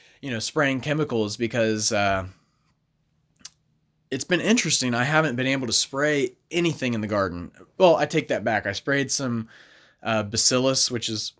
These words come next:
actually another, another beneficial bacteria that helps fight,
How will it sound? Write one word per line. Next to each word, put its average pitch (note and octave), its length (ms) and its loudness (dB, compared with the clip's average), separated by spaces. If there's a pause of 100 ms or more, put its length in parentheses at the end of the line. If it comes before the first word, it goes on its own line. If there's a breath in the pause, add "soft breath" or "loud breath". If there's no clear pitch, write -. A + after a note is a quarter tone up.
(220)
actually A#2 260 -4
another, B2 320 2
another A#2+ 320 0
beneficial A#2 500 -2
bacteria A#2 640 0
that A2+ 140 -2
helps G#2+ 260 -4
fight, G#2+ 500 -2